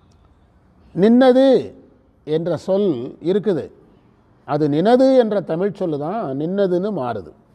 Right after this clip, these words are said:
தமிழ்ல ஒரு எழுத்து கூடிச்சுன்னா விரித்தல் விகாரம், ஒரு எழுத்து குறைஞ்சா குறுக்கல் விகாரம், ஒரு எழுத்து புதுசா வந்தா தோன்றல் விகாரம். அது, அதை வச்சே இலக்கணம் சொல்லுவாங்க.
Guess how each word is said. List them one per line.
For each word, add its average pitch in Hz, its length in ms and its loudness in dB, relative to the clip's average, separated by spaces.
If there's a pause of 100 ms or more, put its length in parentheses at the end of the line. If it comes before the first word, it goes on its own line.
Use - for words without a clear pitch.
(3000)
தமிழ்ல 240 400 6
ஒரு 202 180 0
எழுத்து 214 240 -2 (100)
கூடிச்சுன்னா 202 600 -4
விரித்தல் 190 420 -4
விகாரம், 139 360 -4 (1600)
ஒரு 151 160 0
எழுத்து 190 200 2 (100)
குறைஞ்சா 196 320 2 (120)
குறுக்கல் 208 460 0
விகாரம், 131 400 -4 (1300)
ஒரு 170 200 0
எழுத்து 214 280 4
புதுசா 196 280 2 (100)
வந்தா 196 160 -4 (120)
தோன்றல் 185 380 -2
விகாரம். 135 420 -4
அது, 151 180 -6
அதை 170 140 -4
வச்சே 226 300 -2
இலக்கணம் 175 360 -4
சொல்லுவாங்க. 131 380 -4